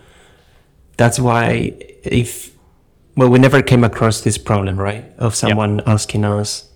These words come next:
Speaker 1: "Hey, I deleted something from my e-commerce.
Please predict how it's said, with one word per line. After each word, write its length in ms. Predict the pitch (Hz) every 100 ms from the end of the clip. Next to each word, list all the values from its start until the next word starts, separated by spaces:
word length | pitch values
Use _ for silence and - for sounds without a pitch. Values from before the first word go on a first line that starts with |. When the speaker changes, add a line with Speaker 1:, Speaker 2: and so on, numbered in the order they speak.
| _
Speaker 1:
"Hey, 500 | - 120 113 107 - -
I 140 | 110
deleted 360 | 107 110 110 -
something 380 | - 104 107 104
from 240 | - 107
my 220 | 104 101 95
e-commerce. 760 | 147 143 - 98 98 98 -